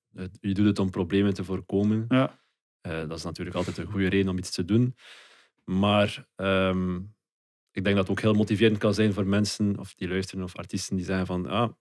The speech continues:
Speaker 1: dat lijkt mij interessant." Wa-, welke voordelen heb je daar dan ook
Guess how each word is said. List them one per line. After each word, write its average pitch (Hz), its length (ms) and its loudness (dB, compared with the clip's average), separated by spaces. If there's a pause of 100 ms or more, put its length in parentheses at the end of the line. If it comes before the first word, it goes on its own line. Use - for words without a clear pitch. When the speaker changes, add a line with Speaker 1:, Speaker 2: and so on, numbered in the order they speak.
(200)
Speaker 1:
dat 101 140 -4
lijkt 98 180 0
mij 98 120 2
interessant." 104 600 2
Wa-, 101 300 2 (140)
welke 104 380 2
voordelen 110 440 4
heb 92 120 -2
je 98 60 2
daar 95 100 2
dan 92 220 -4
ook 95 220 -6